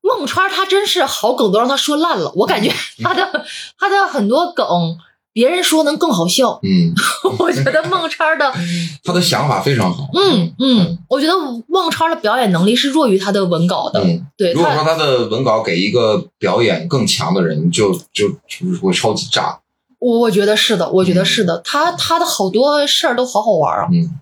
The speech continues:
Speaker 2: 他的文本已经就
Speaker 1: 嗯。
Speaker 2: 确实是很厉害。黄西和张博洋，你更喜欢谁？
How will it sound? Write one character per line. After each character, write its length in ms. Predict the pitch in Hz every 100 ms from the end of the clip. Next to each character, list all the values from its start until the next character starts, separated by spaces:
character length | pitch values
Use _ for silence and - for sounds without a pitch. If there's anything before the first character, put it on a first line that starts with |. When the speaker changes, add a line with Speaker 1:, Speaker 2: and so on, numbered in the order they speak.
| - - - -
Speaker 2:
他 80 |
的 60 | 117
文 160 | 104 113
本 140 | 104
已 100 | 90
经 160 | 82 95 104 - -
就 120 | -
Speaker 1:
嗯。 220 | 92 175 -
Speaker 2:
确 160 | - 90
实 140 | 90
是 60 | 92
很 140 | -
厉 180 | - -
害。 80 | - - _ _
黄 180 | 113
西 180 | 131 143
和 100 | 135
张 140 | 131 131
博 80 |
洋， 200 | 107 110
你 40 | 90
更 100 | 85
喜 80 |
欢 80 |
谁？ 60 | 69